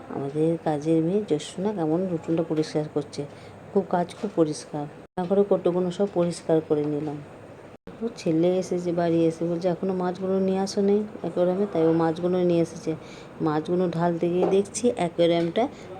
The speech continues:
ধুলোয় ভর্তি গেছে। এখন বাড়িতে কাজ হচ্ছে, এবার কোন দিকে যে ধুলোগুলো অ্যাকোয়ারিয়ামের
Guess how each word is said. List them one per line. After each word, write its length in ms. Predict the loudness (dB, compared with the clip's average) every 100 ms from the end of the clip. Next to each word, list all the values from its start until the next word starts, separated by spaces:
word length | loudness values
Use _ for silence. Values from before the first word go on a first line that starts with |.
| 0
ধুলোয় 240 | 8 8
ভর্তি 320 | 8 2 2
গেছে। 180 | 4 4
এখন 120 | 2
বাড়িতে 320 | 2 2 4 2
কাজ 280 | 4 4
হচ্ছে, 300 | 4 0 2
এবার 100 | 2 4
কোন 220 | 2 2
দিকে 180 | 2 4
যে 80 | 6
ধুলোগুলো 480 | 6 6 6 6 4
অ্যাকোয়ারিয়ামের 560 | 2 2 2 2 0